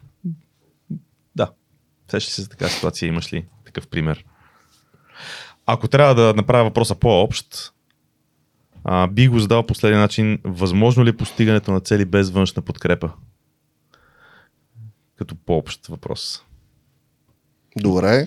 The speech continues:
Speaker 1: Защо, да, защо не?
Speaker 2: Дали е възможно? Възможно е, със сигурност. Ако излезем на улицата, ще намерим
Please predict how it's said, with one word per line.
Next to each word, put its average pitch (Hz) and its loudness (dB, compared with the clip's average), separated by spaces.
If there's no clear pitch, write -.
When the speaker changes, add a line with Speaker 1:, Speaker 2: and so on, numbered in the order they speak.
Speaker 1:
Защо, 107 -4
да, - -14
защо 78 -12
не? 73 -10
Speaker 2:
Дали 117 6
е 151 8
възможно? 117 2
Възможно 110 2
е, 92 0
със - -6
сигурност. 90 -4
Ако - -2
излезем 110 2
на 104 6
улицата, 117 4
ще - -2
намерим 113 2